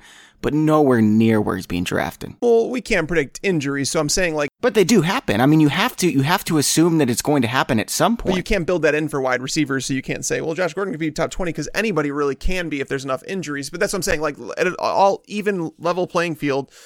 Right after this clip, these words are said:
Speaker 2: Josh Gordon, my, my current, actually, I have him at a hundred eight targets, Jarvis Landry at one oh five. So I, I think that could be flipped either way.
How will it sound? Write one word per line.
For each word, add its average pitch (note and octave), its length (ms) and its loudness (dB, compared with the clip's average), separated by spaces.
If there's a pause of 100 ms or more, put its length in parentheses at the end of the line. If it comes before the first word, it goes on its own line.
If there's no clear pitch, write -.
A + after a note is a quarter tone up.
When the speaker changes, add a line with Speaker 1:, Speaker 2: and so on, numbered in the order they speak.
(160)
Speaker 2:
Josh E3 220 -4
Gordon, D#3+ 360 -2
my, D3 160 0
my D3 180 -2 (220)
current, D#3 260 -2
actually, B2+ 360 -2
I C3+ 60 2
have D3 120 -2
him C#3+ 80 -4
at C3 60 0
a C3+ 40 -2
hundred D3 320 -2
eight - 200 -6
targets, C#3+ 360 -4
Jarvis C#3+ 300 0
Landry C#3 240 -2
at B2 80 -2
one C#3 140 0
oh C3 60 -2
five. C#3 440 0 (240)
So D#3+ 180 0
I, C#3+ 260 2
I - 20 2
think D#3+ 180 -2
that D3+ 100 2
could C#3+ 80 -6
be C3+ 120 -6
flipped - 480 -4
either D3 260 0
way. C#3+ 360 0